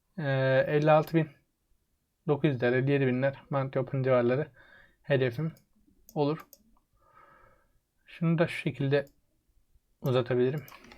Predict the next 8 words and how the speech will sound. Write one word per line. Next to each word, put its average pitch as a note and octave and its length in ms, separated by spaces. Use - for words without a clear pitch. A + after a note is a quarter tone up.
Şimdilik D#3 420
beklentim D3 480
Bitcoin, D3 300
Bitcoin C#3 320
tarafında C3 520
bu B2 60
şekilde A#2 400
benim. B2 240